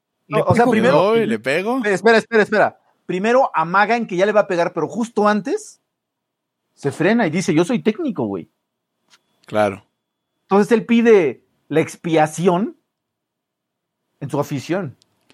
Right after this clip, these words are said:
Speaker 3: Entonces, los liberales son claramente los rudos, que además están conscientes de que el mundo es cagada y los socialistas te dicen, "No, no, el mundo es bello, yo soy técnico, eh, se puede hacer lucha libre de forma limpia"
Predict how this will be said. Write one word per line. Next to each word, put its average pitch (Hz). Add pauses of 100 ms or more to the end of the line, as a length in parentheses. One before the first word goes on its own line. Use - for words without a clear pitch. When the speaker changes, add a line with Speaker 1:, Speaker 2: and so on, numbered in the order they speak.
(260)
Speaker 3:
Entonces, 143
los 127
liberales 131
son 135
claramente 127
los 113
rudos, 160 (240)
que -
además 113 (260)
están 123
conscientes 127
de 117
que 95
el 95
mundo 101
es 101
cagada 101 (100)
y 110
los 101
socialistas 95
te 90
dicen, 87
"No, 107
no, 117
el 90
mundo 101
es - (460)
bello, 117
yo 95
soy 107
técnico, 101
eh, 101
se 113
puede 123
hacer 139
lucha 131
libre 156 (460)
de 110
forma 107
limpia" 78